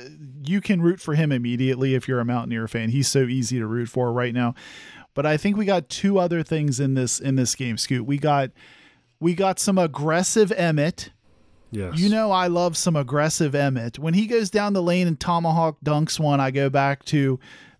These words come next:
Speaker 1: that infamous Texas Tech
Speaker 2: Yes.
Speaker 1: Big twelve tournament game. Uh, Kreitzy, our, our
Speaker 2: Yes.
Speaker 1: boy Kreitzy got at us on Twitter, like, "This is what you're looking for, isn't it?" And he had a clip of that, and I'm like, "Oh, man, just every, if I could get that every game."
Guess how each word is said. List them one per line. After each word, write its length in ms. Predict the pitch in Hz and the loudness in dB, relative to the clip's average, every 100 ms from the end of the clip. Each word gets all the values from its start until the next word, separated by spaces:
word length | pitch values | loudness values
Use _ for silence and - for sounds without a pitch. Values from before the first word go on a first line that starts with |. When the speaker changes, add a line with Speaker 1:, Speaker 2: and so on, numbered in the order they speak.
| - | -2
Speaker 1:
that 360 | 151 143 - - _ _ | 0 0 -4 -16 _ _
infamous 640 | - 160 160 165 151 139 - | -2 -2 0 -2 0 -2 0
Texas 460 | 170 151 - - | 0 0 -2 -4
Tech 420 | - 147 135 - - - | 0 0 0 -4 -18 -10
Speaker 2:
Yes. 320 | 104 95 - | -4 -4 0
Speaker 1:
Big 180 | 165 151 | 0 0
twelve 300 | - 151 131 | 0 0 0
tournament 440 | 156 156 143 135 | -2 0 0 -2
game. 460 | 123 139 131 127 123 - - - _ | 0 0 0 0 -4 -8 -20 -20 _
Uh, 440 | 143 139 127 117 117 | 0 2 2 -2 -6
Kreitzy, 800 | - 180 175 - 151 139 135 - | -2 0 0 0 0 0 -2 -2
our, 160 | 147 202 | 0 2
our 100 | 185 | 2
Speaker 2:
Yes. 100 | 165 | 2
Speaker 1:
boy 200 | 170 185 | 2 2
Kreitzy 600 | - 185 190 - 180 147 | 2 0 0 0 -2 0
got 240 | 151 147 | 2 2
at 220 | 151 147 147 | 2 2 0
us 180 | 139 | -2
on 200 | 156 139 | 0 -2
Twitter, 480 | 123 165 165 147 120 | 0 2 2 2 -2
like, 260 | 120 127 120 | -2 -4 2
"This 200 | 151 185 | 4 4
is 120 | 233 | 2
what 160 | 254 226 | 0 0
you're 100 | 277 | 2
looking 240 | 320 - | 2 0
for, 240 | 240 208 214 | 0 2 2
isn't 240 | 220 175 | 2 0
it?" 60 | 143 | -2
And 100 | 143 | 0
he 100 | 175 | 2
had 160 | 185 180 | 2 0
a 40 | |
clip 300 | - 202 220 | -2 -2 0
of 120 | 156 131 | 0 0
that, 160 | 139 | 0
and 100 | 135 | 0
I'm 100 | 143 | 0
like, 200 | 147 139 | 0 0
"Oh, 200 | 185 156 | 2 2
man, 320 | 139 160 131 | 0 0 0
just 280 | 117 156 - | 0 0 0
every, 240 | 147 160 170 | 0 -2 0
if 120 | 156 | 2
I 120 | 196 | 2
could 140 | 220 185 | 2 0
get 140 | 185 | 0
that 200 | 185 170 | 2 2
every 240 | 160 165 | 2 0
game." 260 | 151 160 160 | 0 2 0